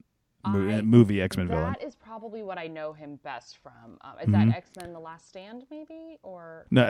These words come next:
Speaker 1: it's, uh, X two, X-Men United.
Speaker 2: That's right, yes. Um, yeah. Okay. I know him
Speaker 1: He's
Speaker 2: from
Speaker 1: the,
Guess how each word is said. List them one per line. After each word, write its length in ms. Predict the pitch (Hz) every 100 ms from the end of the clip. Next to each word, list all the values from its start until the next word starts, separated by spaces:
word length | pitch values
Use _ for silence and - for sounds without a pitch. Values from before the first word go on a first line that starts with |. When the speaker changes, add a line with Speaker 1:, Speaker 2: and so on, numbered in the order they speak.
| 117
Speaker 1:
it's, 200 | 110 -
uh, 160 | 113 - _
X 300 | 143 131 -
two, 420 | - 151 120 101 107
X-Men 480 | 127 120 - 135 117
United. 580 | 117 117 120 113 110 139
Speaker 2:
That's 220 | 165 -
right, 220 | 160 107 -
yes. 280 | 156 107 - _ -
Um, 520 | 165 160 151 - 160 - - _ _ _ _ _ _ _
yeah. 100 | 156 58 - _ _ _ _ _ _ 175
Okay. 380 | 156 143 - _ _ _ -
I 100 | 175
know 120 | 175
him 80 | 180
Speaker 1:
He's 240 | 127 127
Speaker 2:
from 120 | 107 127
Speaker 1:
the, 340 | 123 117 120